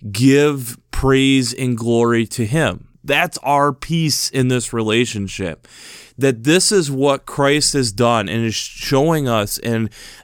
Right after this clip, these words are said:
here again is a reminder of what has been done for us, but that we then need to remember this and continue this relationship with God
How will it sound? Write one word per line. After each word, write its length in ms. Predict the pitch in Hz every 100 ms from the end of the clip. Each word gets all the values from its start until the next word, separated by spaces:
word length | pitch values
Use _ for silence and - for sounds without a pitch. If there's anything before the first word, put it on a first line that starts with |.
| -
here 420 | 131 139 165 160
again 400 | 127 107 135 147
is 160 | 131 110
a 60 |
reminder 800 | 117 113 110 110 135 175 143 117
of 180 | 110 104
what 380 | 110 135 139 - - - -
has 380 | 131 151 151
been 300 | 123 139 127
done 420 | 101 120 139 151 127
for 520 | - 120 139 139 -
us, 640 | 117 127 - - - - _ _ _ _ - -
but 240 | 135 139 120
that 260 | 139 135
we 220 | 131 143 151
then 340 | 139 143 151
need 240 | 151 147 131
to 200 | 151 131
remember 680 | 123 120 123 170 196 175
this 680 | 123 101 85 95 - - - _ -
and 180 | 143 131
continue 560 | 147 135 151 160 156
this 280 | 139 131 -
relationship 920 | 127 120 123 131 - - - 120 - - - - -
with 480 | 110 135 160 - -
God 520 | 101 92 90 90